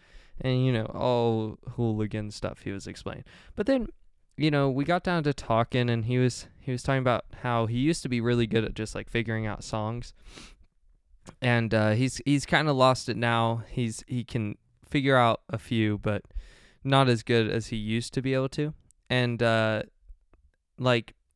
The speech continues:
he was talking about this TikToker, which I actually n-, follow. I don't know, <laughs> I don't know him, but I knew who he was talking about. But, like, when he was talking about him, I was like,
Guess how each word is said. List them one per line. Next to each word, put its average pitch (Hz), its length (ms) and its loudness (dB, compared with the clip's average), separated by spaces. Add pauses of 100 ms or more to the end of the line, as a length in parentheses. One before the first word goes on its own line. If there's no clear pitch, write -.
(120)
he 131 120 -2
was 123 100 0
talking 127 180 4
about 117 160 0
this - 180 -8
TikToker, 135 640 0 (460)
which 131 240 2 (500)
I 170 160 4
actually 147 580 -2 (240)
n-, 120 300 -8
follow. 117 560 0 (340)
I 123 100 -4
don't 113 200 -6
know, 120 160 0
<laughs> - 80 -8
I 117 100 -4
don't - 240 -8
know 107 180 -6
him, 104 180 -6
but 110 160 -2
I 117 100 0
knew 139 440 2
who 123 160 0
he 117 180 0
was 110 140 -4
talking 120 280 0
about. 107 280 -6 (1200)
But, 160 140 4
like, 156 220 0
when 151 140 2
he 160 120 2
was 147 220 0
talking 196 380 -4
about 123 240 0
him, 117 200 -4
I 123 80 -8
was 127 140 -6
like, 120 200 -10